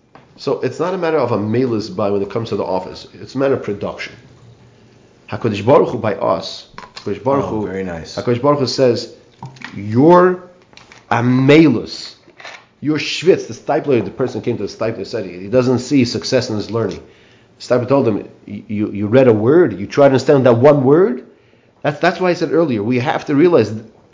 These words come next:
Speaker 1: we're learning Torah. People sometimes get down on themselves. They don't feel like they're accomplishing. They, they judge themselves for other people's kashroiness and their koiches and their,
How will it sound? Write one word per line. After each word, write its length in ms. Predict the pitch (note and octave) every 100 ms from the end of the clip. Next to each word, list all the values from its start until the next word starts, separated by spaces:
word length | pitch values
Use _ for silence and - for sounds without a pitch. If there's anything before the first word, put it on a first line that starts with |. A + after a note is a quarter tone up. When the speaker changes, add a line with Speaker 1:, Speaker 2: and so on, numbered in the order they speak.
| _
Speaker 1:
we're 320 | B2 B2+ E3 D#3+
learning 400 | D3 E3+ F3+ D3+
Torah. 340 | C#3+ D#3 F#3+
People 300 | - B3 F#3
sometimes 320 | - D#3 C#3+
get 220 | B2+ -
down 200 | B2 B2
on 100 | C#3+ G#2+
themselves. 420 | F#2 - F2+ F2
They 60 |
don't 160 | A2+ C3+
feel 120 | C#3
like 140 | C3 A#2+
they're 100 | G#2
accomplishing. 460 | - A2+ G#2 G2
They, 180 | G2+ F#2 - -
they 120 | A#2+
judge 260 | G2 D#3 E3+
themselves 440 | D3+ - C#3+ B2+
for 100 | B2+
other 180 | A#2+ B2+
people's 300 | B2+ A#2+ A#2
kashroiness 500 | A2 - A#2+ A#2+ G#2+
and 100 | G2+
their 60 | F2
koiches 400 | A2 A2 G2+ G2+
and 80 | G2
their, 140 | F#2+